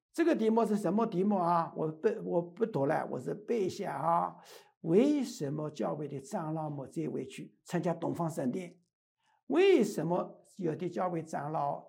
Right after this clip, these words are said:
道德犯罪，或者经济不干净，或者呢跟外界交往不干净？就是没有区域工作的监督。我们弟兄姐妹们，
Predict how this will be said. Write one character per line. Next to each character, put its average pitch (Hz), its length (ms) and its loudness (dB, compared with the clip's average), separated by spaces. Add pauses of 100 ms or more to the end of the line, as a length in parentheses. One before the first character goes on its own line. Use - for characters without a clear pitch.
(120)
道 208 420 8
德 240 180 0
犯 160 260 -2
罪， 143 320 -6 (260)
或 180 160 8
者 208 200 4
经 254 360 6
济 285 200 -2
不 - 160 -2
干 277 280 0
净， 349 240 2 (540)
或 - 140 2
者 240 140 2
呢 151 380 4 (140)
跟 151 220 2
外 127 180 -6
界 156 260 -6
交 190 240 2
往 165 240 -4
不 - 100 -4
干 123 220 -8
净？ - 280 -10 (500)
就 196 440 4
是 262 260 -6
没 156 160 0
有 160 100 2
区 165 220 -6
域 160 60 2
工 156 200 -2
作 156 100 -6
的 151 120 -6
监 214 320 0
督。 - 120 2 (2000)
我 208 120 6
们 330 200 10
弟 285 120 4
兄 285 180 6
姐 277 100 0
妹 277 180 6
们， 269 400 2